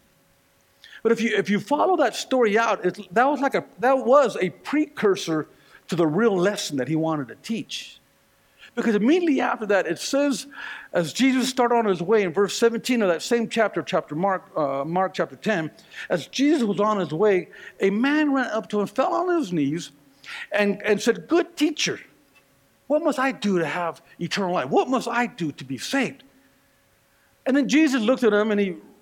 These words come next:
really, <laughs> really, he goes, "Why do you call me good? Why are you calling? There's no one good but God alone."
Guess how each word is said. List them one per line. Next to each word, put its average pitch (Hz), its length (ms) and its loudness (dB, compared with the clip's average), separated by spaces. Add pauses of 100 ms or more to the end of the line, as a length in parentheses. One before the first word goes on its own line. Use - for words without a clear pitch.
(300)
really, 226 280 2
<laughs> 170 100 -6
really, 190 380 -2
he 175 80 0
goes, 139 140 -2 (380)
"Why 403 180 0
do 330 80 -2
you 285 80 2
call 180 220 -6
me 135 120 -2
good? 139 300 -4 (1800)
Why - 120 0
are 277 80 4
you 294 180 4
calling? 220 240 0
There's 240 120 2
no 311 180 4
one 277 200 2
good 214 260 2 (440)
but 185 100 -4
God 190 220 -2
alone." 208 380 -2